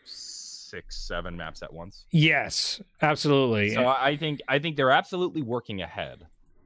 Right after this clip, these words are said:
Speaker 1: And we know this because,
Speaker 2: They
Speaker 1: like,
Speaker 2: have
Speaker 1: they
Speaker 2: to.
Speaker 1: said to us,
Speaker 2: Mm-hmm.
Speaker 1: um, like, in Black Ops three, they were like, "Yeah, oh, yeah, the D L, the D L C," didn't they say, like, "Oh, yeah, Rev is already done"? Or
Speaker 2: Yeah, and
Speaker 1: something
Speaker 2: they
Speaker 1: like
Speaker 2: were wor-,
Speaker 1: that?
Speaker 2: they were working on Chronicles by the time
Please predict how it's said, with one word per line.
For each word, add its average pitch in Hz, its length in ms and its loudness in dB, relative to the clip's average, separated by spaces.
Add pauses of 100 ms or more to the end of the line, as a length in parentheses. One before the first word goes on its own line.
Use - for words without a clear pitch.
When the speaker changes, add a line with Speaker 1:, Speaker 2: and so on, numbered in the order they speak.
(280)
Speaker 1:
And 143 140 0
we 202 100 -4
know 214 220 2
this - 240 -12
because, 127 220 -2
Speaker 2:
They 151 60 6
Speaker 1:
like, - 60 4
Speaker 2:
have 156 160 2
Speaker 1:
they 131 80 -4
Speaker 2:
to. 90 100 -2
Speaker 1:
said 143 300 -8
to 104 220 -6
us, - 440 -8
Speaker 2:
Mm-hmm. 107 60 -2
Speaker 1:
um, 85 600 -4 (560)
like, 120 180 -6
in 110 120 -6
Black 113 280 -4
Ops 98 160 -8
three, 135 220 -6
they 98 100 -4
were 95 120 -4
like, 95 180 -8
"Yeah, 120 160 -8
oh, 117 100 -4
yeah, 107 180 -8
the 76 60 -18
D 98 320 -10
L, 87 260 -10
the 98 80 -14
D 101 180 -12
L 95 100 -10
C," - 180 -20
didn't 147 140 -10
they 135 80 -8
say, 117 240 -8
like, 95 200 -8
"Oh, 98 60 -8
yeah, 85 140 -8 (100)
Rev 90 180 -8
is 87 80 -12
already 87 220 -8
done"? 80 220 -12
Or - 260 -20
Speaker 2:
Yeah, 156 160 4
and 127 60 -2
Speaker 1:
something - 0 -
Speaker 2:
they 127 80 2
Speaker 1:
like 139 40 6
Speaker 2:
were 147 60 4
wor-, 180 100 4
Speaker 1:
that? 175 60 0
Speaker 2:
they 165 60 4
were 165 80 4
working 170 160 2
on 147 100 2
Chronicles 143 460 2
by 127 120 6
the 120 60 2
time 113 520 4